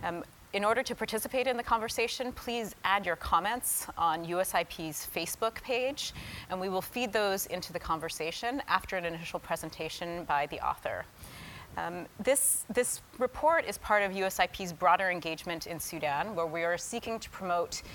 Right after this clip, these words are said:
inclusive governance and peace processes. And we do this by working from the bottom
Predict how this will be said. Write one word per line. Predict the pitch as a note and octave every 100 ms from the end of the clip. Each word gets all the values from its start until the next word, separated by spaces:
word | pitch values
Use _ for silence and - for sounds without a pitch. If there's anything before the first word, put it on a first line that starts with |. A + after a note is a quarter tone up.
| -
inclusive | F#3 F3 - A3+ - G#3
governance | F3 D#3 E3 E3 - -
and | E3
peace | - E3+
processes. | - D3+ D3+ B2+ C#3 - F2+ - - - - -
And | F#3+
we | G#3
do | A#3 C4
this | C4
by | A3+ F#3+
working | E3+ F3 F3 E3
from | - D#3+ D#3
the |
bottom | C#3+ D#3+ D#3+